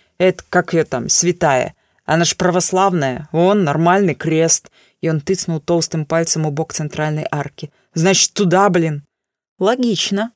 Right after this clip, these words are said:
азвалася Вера. Яе ліхтарык асвятліў Зінічавы плечы і патыліцу.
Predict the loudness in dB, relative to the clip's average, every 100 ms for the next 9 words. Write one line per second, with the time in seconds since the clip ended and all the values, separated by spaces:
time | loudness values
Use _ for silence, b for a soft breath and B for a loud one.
0 | _ -6 -2 -2 0 0 0 0 0 -2
1 | -4 -10 _ _ -4 0 2 2 0 -2
2 | -2 -2 0 -2 0 -2 0 0 0 0
3 | 0 -2 -4 -4 -2 -2 -2 -4 -4 -6
4 | -6 -8 -8 -10